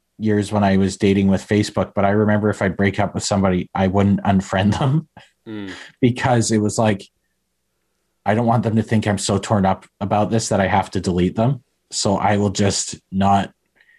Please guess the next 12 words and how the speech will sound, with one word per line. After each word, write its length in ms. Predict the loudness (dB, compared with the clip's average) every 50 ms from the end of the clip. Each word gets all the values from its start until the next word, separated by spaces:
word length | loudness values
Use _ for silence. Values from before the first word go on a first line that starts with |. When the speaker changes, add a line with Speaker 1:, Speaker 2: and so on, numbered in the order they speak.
| _ _ _ _ -2
Speaker 1:
and 120 | 0 0
they 120 | 2 2
can 180 | 0 0 0 2
know 160 | 2 2 2 2
that 140 | 0 0
I 120 | 0 2 2
don't 220 | 0 0 -2 -2 -4
care 280 | -4 -2 -2 0 0 0 -2 -4 -6
<laughs> 160 | -10 -12 -10
Speaker 2:
Mm-hmm. 720 | -10 -8 -8 -8 -8 -8 -10 -12 -8 -6 -6 -4 -2 -2
Speaker 1:
about 300 | -2 0 0 0 0 0
whatever. 300 | 0 0 0 0 -2